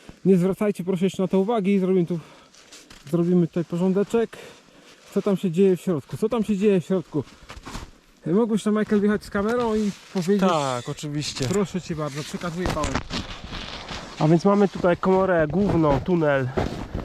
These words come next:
Speaker 2: E, i teraz, żeby nie robić z tego takiej jednej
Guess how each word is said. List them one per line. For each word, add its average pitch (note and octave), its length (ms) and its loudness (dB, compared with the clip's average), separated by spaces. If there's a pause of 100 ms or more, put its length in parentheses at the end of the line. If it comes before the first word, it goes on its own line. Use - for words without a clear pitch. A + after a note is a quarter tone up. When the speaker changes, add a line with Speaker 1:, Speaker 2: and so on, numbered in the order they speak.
(440)
Speaker 2:
E, C#3 380 0
i D3+ 160 -8
teraz, D3+ 360 0
żeby D3+ 220 2
nie D#3 120 4
robić F3+ 240 2
z - 60 -2
tego D#3+ 200 -2
takiej D3+ 300 0
jednej E3 380 2